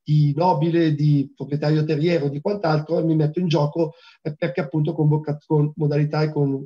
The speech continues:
eh, come dire, finalità patriottiche". Eh, quindi non lo so quale delle due, eh, aspetti, eh, prevale, ma insomma, eh, stiamo parlando di protagonisti assoluti della vicenda resistenziale, ancora troppo poco noti, quindi questo libro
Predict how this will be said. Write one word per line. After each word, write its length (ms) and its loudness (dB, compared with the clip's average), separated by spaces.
eh, 440 -8
come 120 -8
dire, 140 -10
finalità 380 0
patriottiche". 720 -8
Eh, 300 0
quindi 280 2
non 180 2
lo 80 2
so 340 0
quale 240 0
delle 200 4
due, 380 2
eh, 500 -2
aspetti, 640 -4
eh, 200 0
prevale, 680 0
ma 80 -2
insomma, 520 0
eh, 220 -6
stiamo 220 -2
parlando 360 0
di 240 0
protagonisti 540 0
assoluti 440 0
della 260 2
vicenda 340 0
resistenziale, 800 -4
ancora 460 -2
troppo 380 -2
poco 300 -2
noti, 360 -6
quindi 240 -4
questo 220 -10
libro 440 -4